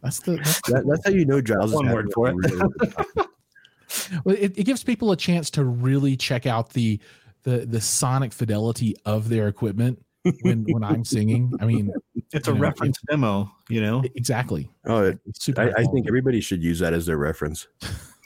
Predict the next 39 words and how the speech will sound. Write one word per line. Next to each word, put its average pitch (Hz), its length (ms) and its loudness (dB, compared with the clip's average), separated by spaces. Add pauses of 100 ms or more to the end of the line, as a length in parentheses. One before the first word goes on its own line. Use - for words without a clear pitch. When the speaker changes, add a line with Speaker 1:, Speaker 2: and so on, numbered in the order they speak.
Speaker 2:
Ne-, 113 180 2
next, 113 280 0
next 123 260 0
year 127 120 2
at 101 100 -2
C 127 180 2
D 120 140 2
O, 98 40 2
you'll, 98 140 2
you'll 95 80 0
just 101 220 -4
see 98 380 -2 (160)
Giles's 101 400 -2
face 104 340 -2
singing 101 320 -2 (320)
at 92 140 -2
Speaker 1:
I'll 160 60 2
Speaker 2:
every 202 160 0
Speaker 1:
just, - 80 -2
no, 202 100 4
I'll 185 120 4
just 196 180 -4
go 208 80 2
from 170 160 0
booth 160 160 0
to 139 80 0
booth, 123 320 0
and 113 200 0
they're 117 140 0
like, 117 180 -2
"Giles 285 420 0
will 139 80 0
be 135 120 0
singing 320 360 -2
at 147 140 -2
two 359 100 2
o'clock." 185 420 0 (520)
All - 100 -2
right. - 200 -6